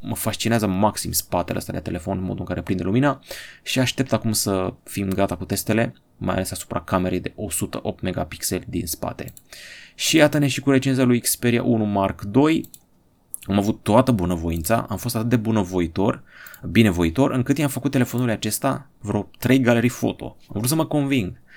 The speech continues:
Deci mă tot bat la cap fanii Sony, „Domnule, lasă-l să se desfășoare ca lumea, folosește modul pro, dă zoom, fă tot ce trebuie.” Pur și simplu, softul trage în jos optica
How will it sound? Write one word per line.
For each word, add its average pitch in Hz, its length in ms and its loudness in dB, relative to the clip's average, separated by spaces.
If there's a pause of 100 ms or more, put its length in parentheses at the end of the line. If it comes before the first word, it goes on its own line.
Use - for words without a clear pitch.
(100)
Deci - 200 -8
mă 104 100 0
tot 104 240 -2
bat 101 220 0
la 98 120 0
cap 98 240 -2
fanii 95 280 -2
Sony, 117 420 2
„Domnule, 107 520 2 (520)
lasă-l 98 380 -2
să 87 80 -4
se - 80 -2
desfășoare 95 500 0
ca - 120 -2
lumea, 117 340 4
folosește - 420 -6
modul 92 260 -2
pro, 123 440 2
dă 110 160 2
zoom, 107 320 2
fă 107 140 -4
tot 101 120 -4
ce 95 100 -6
trebuie.” 120 340 0 (1200)
Pur 156 160 2
și - 60 0
simplu, 151 400 2
softul 151 520 4
trage 139 260 2
în 131 60 4
jos 131 260 2
optica 123 500 2